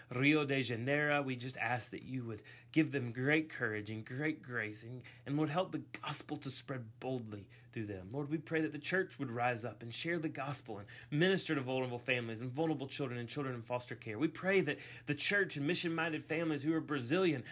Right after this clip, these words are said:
would, would be, would, would rise up to answer the call to adopt or foster.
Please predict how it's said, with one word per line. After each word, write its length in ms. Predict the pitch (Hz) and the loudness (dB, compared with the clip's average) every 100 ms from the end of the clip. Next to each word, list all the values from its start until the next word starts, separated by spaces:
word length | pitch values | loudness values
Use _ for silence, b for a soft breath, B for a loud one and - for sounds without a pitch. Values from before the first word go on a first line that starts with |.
| B | B
would, 200 | 147 127 | 0 2
would 140 | 143 156 | 4 4
be, 160 | 196 180 156 156 156 - | 4 2 0 -4 -4 0
would, 220 | 151 156 | 2 4
would 160 | 156 160 | 4 2
rise 440 | 151 165 208 196 - | 0 2 4 4 2
up 300 | 175 165 - - B B | 2 2 0 -6 B B
to 160 | - - | -4 2
answer 280 | 165 160 143 | 2 2 -4
the 60 | |
call 340 | 131 139 135 123 | -2 0 2 0
to 140 | - | -4
adopt 420 | 117 127 123 - | -2 2 2 0
or 60 | - | -8
foster. 520 | - 117 104 - 95 | -2 -2 -4 -10 -14